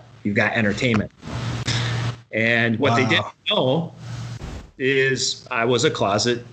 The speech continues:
Speaker 1: entertainment nerd. You know, they thought I was a sports guy. Um, ironically, Bubby, the same way. Um, so Bubby and I took over the Marvel license at that time. Um, and,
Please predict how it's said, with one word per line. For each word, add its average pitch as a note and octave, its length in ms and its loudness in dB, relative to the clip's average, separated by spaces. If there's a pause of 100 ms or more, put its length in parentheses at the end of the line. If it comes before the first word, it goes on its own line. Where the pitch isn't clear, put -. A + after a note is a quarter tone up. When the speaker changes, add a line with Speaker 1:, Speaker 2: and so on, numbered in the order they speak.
(160)
Speaker 1:
entertainment A#2+ 560 2
nerd. F3+ 320 0 (180)
You G#2 140 0
know, G2+ 160 0
they B2 160 2
thought C#3+ 180 0
I D3+ 80 2
was D#3+ 160 2
a D#3+ 60 -4
sports F3+ 360 0
guy. - 320 -4 (600)
Um, A#2 560 0 (200)
ironically, C#3 640 2
Bubby, D3 600 0 (480)
the G#2+ 100 -4
same A#2+ 320 2
way. D3 380 0 (640)
Um, A#2+ 540 0
so C#3+ 240 0
Bubby E3 300 2
and D3+ 80 0
I D3 120 2
took D3 240 -4
over C3+ 380 0
the A#2+ 160 -2
Marvel A#2 340 2
license - 680 0 (180)
at F#2+ 180 0
that F#2+ 220 0
time. E2 360 0 (300)
Um, G#2 580 0
and, A#2+ 560 2